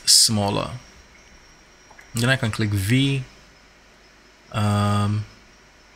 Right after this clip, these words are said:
center it, not really center it, but, like, reposition it. We're gonna click desktop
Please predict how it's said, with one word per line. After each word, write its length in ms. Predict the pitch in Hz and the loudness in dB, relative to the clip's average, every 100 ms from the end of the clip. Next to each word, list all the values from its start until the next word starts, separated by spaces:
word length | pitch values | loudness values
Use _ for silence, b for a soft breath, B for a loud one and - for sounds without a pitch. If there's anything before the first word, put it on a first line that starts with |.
| - - - - - - - - - - - - - - | -20 -20 -20 -20 -20 -20 -20 -20 -20 -20 -20 -20 -18 -6
center 580 | - 110 107 110 107 110 | -2 0 0 0 0 0
it, 160 | 73 - - - - - | -4 -8 -20 -20 -20 -8
not 120 | 139 160 | -2 0
really 180 | 127 | 2
center 320 | 120 113 110 110 | 0 0 0 -2
it, 80 | |
but, 120 | 104 107 | -2 -2
like, 160 | 107 | -2
reposition 600 | 110 113 113 104 107 - | -2 -2 -2 0 0 0
it. 320 | 101 104 - - B B B B - | -2 -2 -4 -8 B B B B -10
We're 120 | 113 110 | -4 0
gonna 180 | 120 | 0
click 260 | 113 117 107 | 0 -2 -2
desktop 600 | 107 107 - - 156 151 | -2 0 0 2 0 0